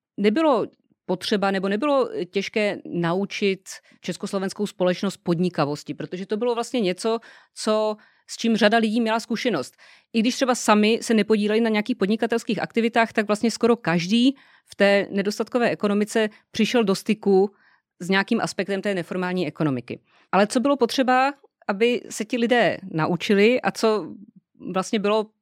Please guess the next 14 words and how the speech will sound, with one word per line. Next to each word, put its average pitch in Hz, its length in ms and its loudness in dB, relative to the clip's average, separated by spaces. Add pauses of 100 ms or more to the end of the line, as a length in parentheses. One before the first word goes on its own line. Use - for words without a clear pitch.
(120)
mnohem 196 400 2
větší 196 260 0
výzvou, 180 500 2 (520)
bylo, 214 300 2
aby 214 160 2
s-, - 240 -8
aby 226 480 -2 (380)
tu 240 100 -8
svoji 233 200 0
podnikatelskou 240 680 0
činnost - 280 0
praktikovali 226 600 -2
v 202 60 -2
rámci 208 560 0